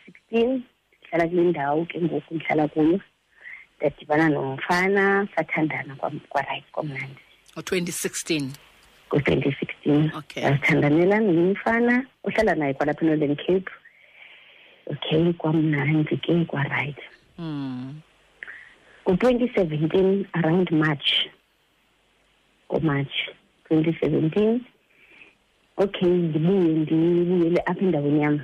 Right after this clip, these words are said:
Speaker 1: apha ekhaya.
Speaker 2: Mm.
Speaker 1: Ndibuye ekubuyeni kwam.
Speaker 2: Ubuyela
Speaker 1: Ndibuyele i-, ma?
Speaker 2: Ubuyela ni?
Speaker 1: Ndibuyele i-weekend, kuba
Speaker 2: Oh.
Speaker 1: ndisebenza ngaphandle, ndingasebenzi apha kule yam i-town.
Speaker 2: Okay, sithandwa.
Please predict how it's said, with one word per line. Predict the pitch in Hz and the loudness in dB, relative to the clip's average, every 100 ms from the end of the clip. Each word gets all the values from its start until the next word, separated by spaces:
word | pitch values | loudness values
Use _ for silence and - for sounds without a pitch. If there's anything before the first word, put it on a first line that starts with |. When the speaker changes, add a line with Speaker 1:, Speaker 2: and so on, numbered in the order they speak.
| - | -4
Speaker 1:
apha | 151 165 | -2 -2
ekhaya. | - 156 135 - _ _ _ - | 0 -2 -2 -8 _ _ _ -20
Speaker 2:
Mm. | 139 135 135 _ _ _ _ _ _ _ _ | -20 -20 _ _ _ _ _ _ _ _ _
Speaker 1:
Ndibuye | - 156 151 151 165 170 170 165 165 | -4 0 2 2 2 2 2 2 2
ekubuyeni | 170 175 175 165 165 | 2 2 2 2 0
kwam. | - 165 160 170 165 _ _ _ _ _ _ _ _ _ _ _ _ _ - | 0 0 2 0 -2 _ _ _ _ _ _ _ _ _ _ _ _ _ -10
Speaker 2:
Ubuyela | 175 175 170 165 | -4 0 2 2
Speaker 1:
Ndibuyele | 151 160 175 185 185 | 2 0 2 2 0
i-, | 185 - _ _ _ _ _ _ | -2 -6 _ _ _ _ _ _
ma? | 165 160 185 185 - - | 0 2 0 -4 -18 -14
Speaker 2:
Ubuyela | 190 180 185 175 | -6 -4 -4 -6
ni? | 143 156 _ _ _ _ _ _ _ - - | -8 -16 _ _ _ _ _ _ _ -20 -6
Speaker 1:
Ndibuyele | - 180 180 196 | 0 2 4 4
i-weekend, | 190 175 170 175 156 143 - - | 2 2 -2 0 0 -2 -10 -10
kuba | - 190 | -2 0
Speaker 2:
Oh. | |
Speaker 1:
ndisebenza | 160 151 170 175 165 | 0 -2 0 0 0
ngaphandle, | 139 135 - 151 131 131 - | -2 -4 -2 0 0 -4 -6
ndingasebenzi | - 147 135 143 151 139 | -2 0 0 0 0 0
apha | 151 160 | -2 -2
kule | 143 143 | 2 2
yam | 139 139 | 2 0
i-town. | - 143 127 120 | 0 -2 -2 -6
Speaker 2:
Okay, | 180 170 165 151 - 147 | -10 -8 -8 -10 -14 -14
sithandwa. | 147 - 147 139 | -14 -12 -12 -12